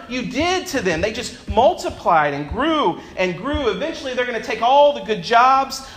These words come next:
away from the Egyptians. E-, Egypt was, was changing. It was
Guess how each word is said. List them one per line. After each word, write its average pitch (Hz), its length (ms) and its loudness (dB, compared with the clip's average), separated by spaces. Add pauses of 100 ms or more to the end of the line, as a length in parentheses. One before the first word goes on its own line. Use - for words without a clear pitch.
away 233 260 0
from 233 220 -6
the 196 120 -8
Egyptians. 220 840 -4 (160)
E-, 190 320 -8
Egypt 294 380 -2
was, - 440 -4
was 180 200 -2
changing. 415 640 -8
It 180 80 -4
was 220 240 -8